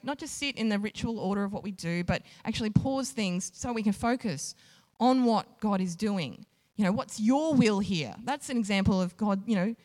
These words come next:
what's your will in context, the right way. But the flip side is, if you're not expecting God to show up,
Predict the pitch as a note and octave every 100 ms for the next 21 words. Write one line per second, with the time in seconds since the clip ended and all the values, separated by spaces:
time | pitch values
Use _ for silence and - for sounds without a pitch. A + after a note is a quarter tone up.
0 | _ - - A#3+ C4 G3 F#3+ F3 F3+ C4+
1 | C#4+ - - - - - _ F#3+ A#3 -
2 | E3 D#2+ C2+ _ _ _ _ _ _ _
3 | _ _ _ _ _ _ _ _ _ _
4 | - C#4 B3+ F#4 - B3+ A#3 A3 G#3 A3+
5 | D#4+ E4+ F4 D#4 G#3+ - - C4 - D4
6 | B3 D#3+ D3+ D#3+ - A#2 A3